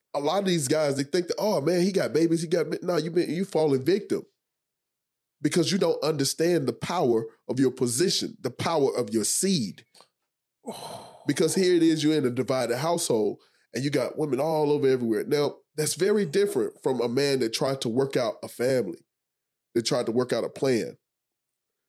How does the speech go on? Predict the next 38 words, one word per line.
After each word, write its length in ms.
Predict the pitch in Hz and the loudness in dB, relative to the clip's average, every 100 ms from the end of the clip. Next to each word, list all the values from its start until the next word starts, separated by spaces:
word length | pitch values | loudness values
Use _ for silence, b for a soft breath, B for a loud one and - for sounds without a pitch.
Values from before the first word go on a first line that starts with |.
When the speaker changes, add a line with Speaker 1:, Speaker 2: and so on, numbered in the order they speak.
| _ - | _ -4
Speaker 1:
When 120 | 135 | 0
people 260 | 202 196 170 | 2 0 0
talk 240 | 165 160 | 0 0
about 180 | 147 143 | 0 0
all 180 | 139 139 | 2 2
these 240 | 135 123 | 0 0
elites 480 | 107 107 139 - - | -2 0 -2 -2 -4
and 140 | 117 | -2
all 160 | 120 127 | 0 0
this 160 | 120 | 0
other 180 | 127 113 | 0 0
stuff, 320 | 110 113 101 | 0 -2 -4
right? 260 | 104 117 151 - _ _ | -2 -2 -4 -10 _ _
Speaker 2:
Mm-hmm. 600 | 80 78 80 76 _ 117 | -10 -8 -10 -12 _ -8
Speaker 1:
And 100 | 113 | -4
they 60 | 123 | -2
talk 240 | 143 123 | -2 -2
about, 360 | 110 117 110 - | -2 -2 -2 -4
you 80 | 127 | -2
know, 220 | 120 98 - | 0 -2 -4
X, 200 | 127 131 | -6 -2
Y, 120 | 123 113 | -2 0
and 140 | 110 | -2
Z. 320 | 104 107 82 _ _ _ _ _ _ | -2 -4 -6 _ _ _ _ _ _
You 120 | 123 | 0
notice 260 | 147 143 127 | 2 0 -2
that 60 | 113 | -4
they 100 | 123 | -2
have 420 | 131 131 127 123 143 _ _ _ _ - | 0 0 0 -4 -12 _ _ _ _ -6
a 100 | 90 | -4
partner. 480 | 127 123 156 180 - _ _ _ _ _ _ _ _ | -2 -2 0 -4 -6 _ _ _ _ _ _ _ _
You 100 | 123 | -2
notice 280 | 135 135 123 | 0 0 0
that 160 | 120 123 | 0 2
they 100 | 135 | 2
have 380 | 131 123 113 113 _ _ _ _ _ | 2 2 0 -4 _ _ _ _ _
a 100 | 123 | -4
lineage. 640 | 113 127 147 165 170 - | 0 0 2 0 0 -2